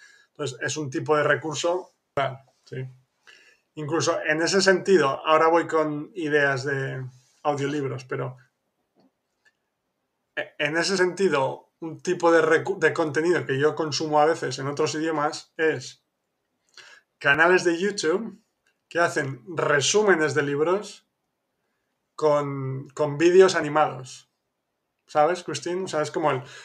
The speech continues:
el vídeo animado con los dibujos, etcétera, resumiendo su opinión sobre un libro.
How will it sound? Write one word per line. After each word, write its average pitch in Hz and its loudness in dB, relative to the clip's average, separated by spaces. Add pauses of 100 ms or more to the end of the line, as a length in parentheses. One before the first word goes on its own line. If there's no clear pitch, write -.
(200)
el 139 -2
vídeo 175 8
animado 170 4
con 135 -4
los 131 -4
dibujos, 151 -2
etcétera, 160 -6 (1200)
resumiendo 156 2
su - 2
opinión 175 2
sobre 147 -2
un 175 -2
libro. 180 0